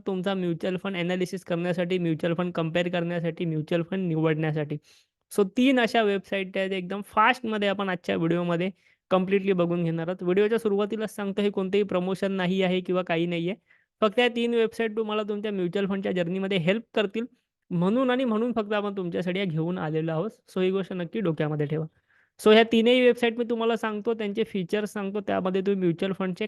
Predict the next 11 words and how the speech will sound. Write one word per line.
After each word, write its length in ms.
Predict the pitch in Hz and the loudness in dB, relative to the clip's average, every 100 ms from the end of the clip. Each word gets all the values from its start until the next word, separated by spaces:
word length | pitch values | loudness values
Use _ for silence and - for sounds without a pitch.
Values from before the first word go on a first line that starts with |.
| - | 2
काय 160 | 202 | 4
काय 220 | 202 233 226 | 6 6 6
गोष्टी 320 | 220 208 226 | 4 2 -2
कशा 220 | 202 226 | -2 -2
चेक 280 | 214 190 - | -2 -4 -2
करू 160 | 185 | 0
शकता 220 | 175 170 202 | 0 0 -4
तेही 360 | - 165 160 | 0 0 0
सांगतो. 300 | 156 147 160 - - - _ - | 0 -4 -6 -10 -14 -20 _ -2
So 60 | |
सुरुवात 320 | 196 208 208 | 4 8 10